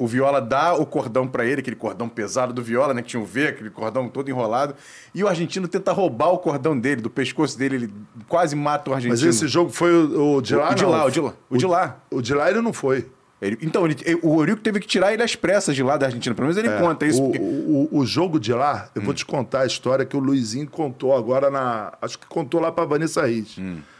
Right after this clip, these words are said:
Speaker 2: O que que acontece? Primeiro jogo aqui nós ganhamos com o gol do Juninho Paulista.
Speaker 1: Isso.
Speaker 2: E aí a, nós fomos precisando só empatar.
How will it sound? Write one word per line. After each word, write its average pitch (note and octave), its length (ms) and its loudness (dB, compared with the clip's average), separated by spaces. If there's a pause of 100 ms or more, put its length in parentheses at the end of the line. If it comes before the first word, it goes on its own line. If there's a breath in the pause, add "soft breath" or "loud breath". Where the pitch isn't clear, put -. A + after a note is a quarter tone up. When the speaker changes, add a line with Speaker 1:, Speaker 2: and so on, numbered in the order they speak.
(140 soft breath)
Speaker 2:
O - 20 -20
que C3+ 100 -8
que D#3 80 -2
acontece? B2+ 640 -4 (1300 soft breath)
Primeiro F3+ 340 2
jogo D#3 240 2
aqui D#3+ 180 2
nós F3 160 2
ganhamos E3+ 280 2
com E3+ 80 2
o - 20 6
gol E3 180 4
do D#3 140 4
Juninho D#3+ 260 0
Paulista. C3 640 0
Speaker 1:
Isso. G2+ 400 -2 (340 soft breath)
Speaker 2:
E C3 100 0
aí D3 160 4
a, F3+ 60 4 (120)
nós F3 260 2
fomos E3+ 380 -2 (240)
precisando E3 580 2
só F3 180 2
empatar. F#3 640 -2